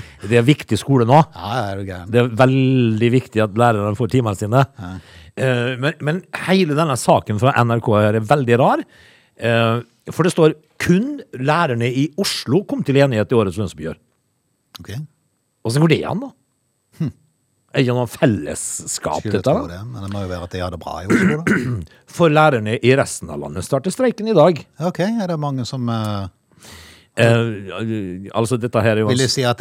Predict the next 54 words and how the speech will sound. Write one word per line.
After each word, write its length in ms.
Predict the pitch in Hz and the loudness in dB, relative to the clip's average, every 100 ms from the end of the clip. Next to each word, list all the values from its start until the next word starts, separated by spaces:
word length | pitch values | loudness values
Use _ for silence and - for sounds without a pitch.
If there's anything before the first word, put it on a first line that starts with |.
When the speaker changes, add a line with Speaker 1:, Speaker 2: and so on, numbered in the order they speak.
| 117 | -4
Speaker 2:
de 80 | 113 | -4
i 60 | 113 | -4
stedet 180 | - 107 | -6 -4
for 100 | 110 | -4
å 40 | 95 | -4
gå 120 | 104 | -6
det 80 | 110 | -6
kvarteret 340 | 123 117 117 113 | -8 -6 -4 -4
de 100 | 107 | -6
skal 120 | 101 95 | -8 -10
på 60 | 110 | -8
skolen, 300 | 131 160 143 | -8 -8 -8
så 140 | 120 107 101 92 - | -6 -6 -8 -12 -12
kommer 180 | 101 | -10
de, 100 | 95 95 95 | -8 -10 -10
går 140 | 95 | -8
bare, 160 | 95 92 | -8 -8
blir 160 | 92 | -8
de 80 | 92 | -10
bare 220 | 87 90 | -10 -10
hjemme 180 | 87 90 | -10 -12
i 60 | 87 | -12
stedet 180 | 98 101 | -12 -10
for? 140 | 156 _ _ - | -12 _ _ -16
Speaker 1:
Eh, 380 | 101 113 113 120 | -4 -2 2 2
ja, 140 | 127 180 202 | 4 4 2
altså, 320 | 131 120 139 131 - | 0 0 0 0 -10
dette 460 | 92 107 131 143 | -12 -2 0 2
her 300 | 123 107 107 - | 2 2 2 -2
gjeld-, 400 | 113 120 123 92 | -2 2 2 2
ja, 100 | 107 | -4
dette 280 | 113 117 117 | -2 -2 2
er 60 | 113 | 2
jo 80 | 123 | 2
en 40 | |
sak 220 | - 98 | 0 -2
fra 140 | - 104 | -2 -4
i 20 | |
går 300 | 107 95 113 | -2 0 2
da, 80 | 143 | 2
altså. 300 | 98 - 92 87 _ | 0 -2 -6 -8 _
Speaker 2:
Ja. 120 | 101 98 | -14 -8
Speaker 1:
For 160 | 98 107 | -4 -2
på 100 | 120 117 | -2 -4
onsdag 520 | 110 101 - 143 127 | -4 -4 -2 -2 -2
så 80 | 113 | -2
skrev 240 | 127 104 | -2 0
jo, 140 | 95 98 95 92 92 92 90 90 90 87 87 - - _ - | 0 0 0 -2 -4 -4 -6 -8 -8 -10 -12 -16 -20 _ -10
eh, 600 | 95 92 90 90 90 92 | -6 -6 -6 -8 -10 -6
N 140 | 107 | -4
R 100 | 107 | -4
K 160 | - 98 | -2 -2
at, 200 | 90 - | -2 -4
eh, 160 | 95 | -4